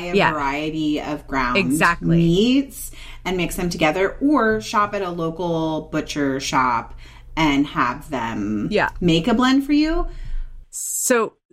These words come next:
Speaker 2: the short rib one is short rib, brisket, and chuck. So just
Speaker 1: Okay.
Speaker 2: wanted to get all those out because I think those are all really great cuts, and I think that they can be mixed and matched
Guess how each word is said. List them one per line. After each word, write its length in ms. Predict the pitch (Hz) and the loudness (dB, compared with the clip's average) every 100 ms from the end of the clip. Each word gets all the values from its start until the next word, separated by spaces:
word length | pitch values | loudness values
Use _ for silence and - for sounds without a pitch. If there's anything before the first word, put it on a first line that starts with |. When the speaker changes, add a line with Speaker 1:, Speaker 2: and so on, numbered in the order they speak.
| _ | _
Speaker 2:
the 160 | 190 208 | -4 -2
short 480 | - - 247 254 240 | -2 0 4 4 2
rib 240 | 254 247 | 0 0
one 220 | 233 240 | 0 0
is 320 | 220 190 - - _ | 0 -2 -8 -14 _
short 400 | - - 226 233 | -6 0 2 4
rib, 200 | 226 226 | 2 0
brisket, 440 | 190 202 - 202 165 | 2 0 0 -2 -2
and 120 | 139 | -4
chuck. 440 | - - - _ _ - - | -2 -2 -2 _ _ -20 -8
So 160 | - 320 | 2 2
just 180 | 330 | 4
Speaker 1:
Okay. 80 | 359 | 2
Speaker 2:
wanted 180 | 392 370 | 2 0
to 80 | 330 | 0
get 140 | 294 | 2
all 100 | 269 | 4
those 200 | 262 247 | 2 2
out 140 | 247 240 | 0 0
because 220 | 226 208 | -4 -2
I 120 | 208 | -2
think 200 | 214 277 | -2 -4
those 160 | 285 240 | -2 2
are 120 | 220 | 4
all 220 | 196 190 | 4 4
really 500 | 165 165 226 233 220 | 0 -2 0 2 0
great 340 | 165 180 - | 0 -2 -2
cuts, 400 | - 214 254 - - | 0 0 0 -8 -8
and 120 | 190 | -4
I 80 | 185 | -4
think 260 | 180 214 196 | -2 -6 -2
that 160 | 208 | -4
they 140 | - 190 | 0 -2
can 220 | 208 214 | 0 -2
be 140 | 196 | 0
mixed 380 | 190 180 180 - | 2 2 0 -2
and 160 | 202 160 | 0 4
matched 760 | 139 139 240 - - - - | 4 4 2 -6 -12 -12 -14